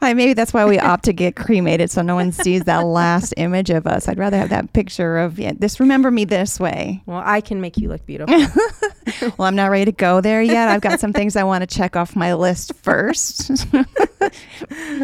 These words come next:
Speaker 1: But I appreciate that. Um,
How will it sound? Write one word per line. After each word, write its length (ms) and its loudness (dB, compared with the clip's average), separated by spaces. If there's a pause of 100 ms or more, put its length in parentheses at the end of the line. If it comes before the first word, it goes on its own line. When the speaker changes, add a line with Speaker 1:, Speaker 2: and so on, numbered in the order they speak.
(180)
Speaker 1:
But 160 -2
I 60 2
appreciate 580 -4
that. 240 -4 (480)
Um, 460 0